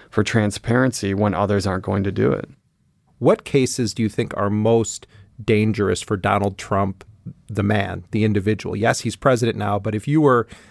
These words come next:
Speaker 2: sort of handicapping this, what are the cases that are most interesting to follow as we explore the question of whether Trump has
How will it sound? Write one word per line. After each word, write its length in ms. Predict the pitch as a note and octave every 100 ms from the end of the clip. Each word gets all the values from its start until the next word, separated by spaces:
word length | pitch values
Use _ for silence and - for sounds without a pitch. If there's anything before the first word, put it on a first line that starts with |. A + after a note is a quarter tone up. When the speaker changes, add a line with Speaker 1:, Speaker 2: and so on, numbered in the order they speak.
| _ -
Speaker 2:
sort 220 | C3+ A#2
of 140 | G2 _ _
handicapping 680 | B2+ A#2+ A#2 - G#2+ - G2
this, 240 | G#2 - - - _ _ _ _
what 240 | - C3+ F#3
are 60 |
the 80 | D#3+
cases 360 | - C3 - A2
that 100 | G#2+
are 60 |
most 260 | G#2 G#2+ -
interesting 680 | A2+ G2+ G#2+ G2+ - G#2 G2
to 420 | - G#2 G2 - _
follow 680 | - - G2+ G2+ G2 G2+ A2+ A#2+
as 320 | G#2 G2 -
we 220 | G2+ G2+
explore 540 | A2+ - - A#2+ A2
the 80 | G#2+
question 380 | - A2+ - G#2
of 80 | G2
whether 260 | G#2 G2+
Trump 380 | F#2+ - G#2+ G2+
has 320 | G2+ F#2+ -